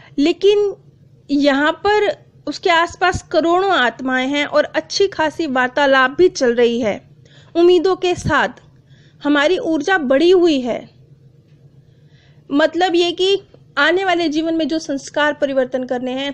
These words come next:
जो एक ध्येय लेके आई है आत्मा, आत्मा लोक से, तो वो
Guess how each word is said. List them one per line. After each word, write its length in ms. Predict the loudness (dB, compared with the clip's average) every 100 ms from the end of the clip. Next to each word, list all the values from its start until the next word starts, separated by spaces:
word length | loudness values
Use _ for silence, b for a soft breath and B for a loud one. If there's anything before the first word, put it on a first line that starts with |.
| -10 -8
जो 160 | -4
एक 200 | -2 -2
ध्येय 240 | 0 2 4
लेके 260 | 2 0 -4
आई 220 | -4 -4
है 100 | -2
आत्मा, 300 | -4 -2 -4
आत्मा 280 | -4 -6 -4
लोक 220 | -4 -4
से, 200 | -8 -8 b b b b b b -4
तो 140 | -4
वो 280 | -2 -2